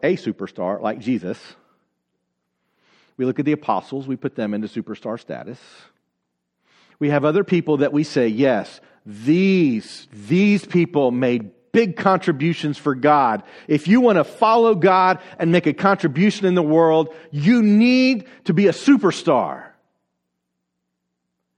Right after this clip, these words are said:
And yet, when we look at the lives of superstars,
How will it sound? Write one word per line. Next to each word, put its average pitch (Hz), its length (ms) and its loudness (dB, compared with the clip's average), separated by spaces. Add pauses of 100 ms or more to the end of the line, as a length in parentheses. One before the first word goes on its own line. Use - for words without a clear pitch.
(1900)
And 139 100 -6
yet, 151 120 -2
when 151 100 -2
we 156 80 -2
look 214 160 -2
at 208 60 -2
the 185 100 -2
lives 156 260 0
of 135 100 -6
superstars, 104 760 -6